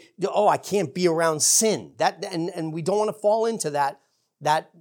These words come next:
uh, nature, th-, those accusations. And we go, "Okay, good. That's, yeah,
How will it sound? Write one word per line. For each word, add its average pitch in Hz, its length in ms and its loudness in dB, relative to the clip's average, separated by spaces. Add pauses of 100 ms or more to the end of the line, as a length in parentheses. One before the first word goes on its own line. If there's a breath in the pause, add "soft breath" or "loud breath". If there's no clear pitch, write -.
(120)
uh, 156 120 -2
nature, 160 540 -6
th-, 147 160 -6
those 151 180 -6
accusations. 175 840 -4 (1600)
And 151 80 -8
we 143 80 -4
go, 131 140 0
"Okay, 143 220 -2
good. 107 200 -10
That's, 92 240 -12
yeah, - 120 -12